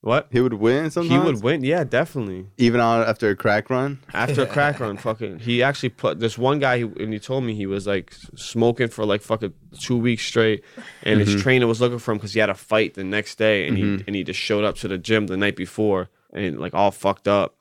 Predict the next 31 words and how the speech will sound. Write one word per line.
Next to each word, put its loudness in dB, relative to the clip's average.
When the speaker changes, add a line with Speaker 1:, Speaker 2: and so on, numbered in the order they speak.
Speaker 1:
And -4
that 0
fight 0
he -4
did, 0
he -2
actually -4
fucking, -8
like, -12
knocked -4
the -12
guy -4
out -6
in, -10
like, -10
like, -8
the -6
seventh -2
round 2
or -4
something 2
Speaker 2:
Mm-hmm. 6
Speaker 1:
like -4
that, -2
or, 2
like, 4
the -4
ninth, -4
something 0
like 0
that. 2